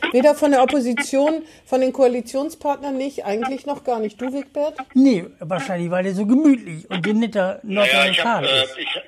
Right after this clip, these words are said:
Speaker 3: ich, ich hab mich mal über einen, einen Kommentar, das war aber, glaub ich, im Radio Bremen, da ist irgend so ein Professor, den ich gar nicht kenne, gefragt worden, was halten Sie, das war ganz am Anfang meiner,
Speaker 2: Hickel hieß
Speaker 3: meiner
Speaker 2: er.
Speaker 3: Senatorenzeit.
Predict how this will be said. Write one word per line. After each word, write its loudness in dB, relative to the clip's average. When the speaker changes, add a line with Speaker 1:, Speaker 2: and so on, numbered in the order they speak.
Speaker 3:
ich, -8
ich -2
hab -6
mich -2
mal -2
über 0
einen, 0
einen -2
Kommentar, -2
das -4
war -2
aber, -2
glaub -2
ich, -6
im -12
Radio -4
Bremen, 0
da 0
ist -14
irgend -4
so -8
ein -20
Professor, -6
den -8
ich -2
gar -2
nicht -2
kenne, 0
gefragt -4
worden, -4
was -8
halten -4
Sie, -4
das -12
war -2
ganz 0
am -10
Anfang -6
meiner, -4
Speaker 2:
Hickel 4
hieß 0
Speaker 3:
meiner 0
Speaker 2:
er. -8
Speaker 3:
Senatorenzeit. 0